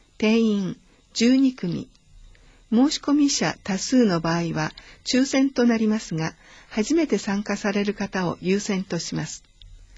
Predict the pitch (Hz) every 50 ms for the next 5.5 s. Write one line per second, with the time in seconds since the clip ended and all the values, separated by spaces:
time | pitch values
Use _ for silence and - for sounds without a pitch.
0 | - - - - - - - - - - 226 220 202 196 - - 233 269 285 285
1 | 294 - - - - 196 185 165 160 156 156 - - - - - - - _ _
2 | - - - - - - - - 269 269 - - 202 175 147 - - - - -
3 | 202 202 208 190 175 156 156 - - - - - - _ _ _ - _ - _
4 | - - - _ _ _ _ _ _ _ 214 220 254 285 - - - - 254 254
5 | 240 240 - - - - 180 170 226